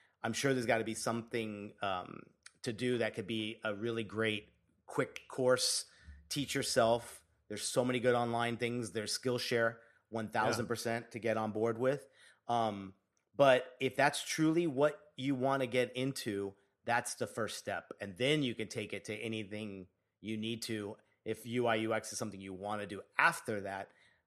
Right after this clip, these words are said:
Speaker 1: But I don't think it, I think it would be odd to go right into there without the design and graphic design boot camp first. Don't you agree?
Speaker 2: Yeah, for sure. Um, yeah, it's, for me, this, this is a layup questions for sure. So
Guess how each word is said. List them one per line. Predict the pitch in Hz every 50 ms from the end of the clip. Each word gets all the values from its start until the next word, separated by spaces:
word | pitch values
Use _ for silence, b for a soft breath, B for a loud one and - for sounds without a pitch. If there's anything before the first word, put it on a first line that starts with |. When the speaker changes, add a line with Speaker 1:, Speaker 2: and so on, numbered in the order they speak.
| b
Speaker 1:
But | 110 110 110
I | 110 123
don't | 127 127 117
think | 135 117 104
it, | 123 110
I | 120 127 127
think | 117 143 135
it | 143
would | 131 113
be | 127 123 120 117 113 - - _ _ _ _ _ _ _ _ _ - 123 - _ _ _ - -
odd | 127 127 131 127
to | 135 123
go | 107 139 123 117 113
right | 110 107 120 120 123 117 110
into | 110 - 123 107
there | 117 113 110 107
without | 107 101 - 113 110 110 - - 101
the | 110
design | 92 87 - 113 101 90 113 107 110 107 107 104 104
and | 98 92
graphic | 107 101 101 104 98
design | 95 98 101 101 98 95
boot | 85 104 98 -
camp | - 98 95 98 _
first. | - 107 92 87 - -
Don't | 104 98 87
you | 104 101
agree? | 90 95 98 104 110 107 _ _ _ _ _ _ _ _ _ _ _ _ _ - -
Speaker 2:
Yeah, | 127 131 147 151 143 127 117 110 107
for | 104 - - 127
sure. | 117 - - 143 135 127 120 113 B B B B B B B
Um, | - 127 127 127 127 123 123 127 127
yeah, | 160 220 220
it's, | 175 -
for | - - 180 175
me, | 175 185 190
this, | 160 165 165 165 - - -
this | 139 131 143 - -
is | 151 135
a | 135
layup | 123 123 127 123 123 120 113 110 110 - - - - _ _ _ _ _ _ _ _ _ _
questions | _ - 123 117 104 104 - - 117 101 98 98 92 - - -
for | - 120
sure. | 101 101 131 120 113
So | 110 - 139 131 120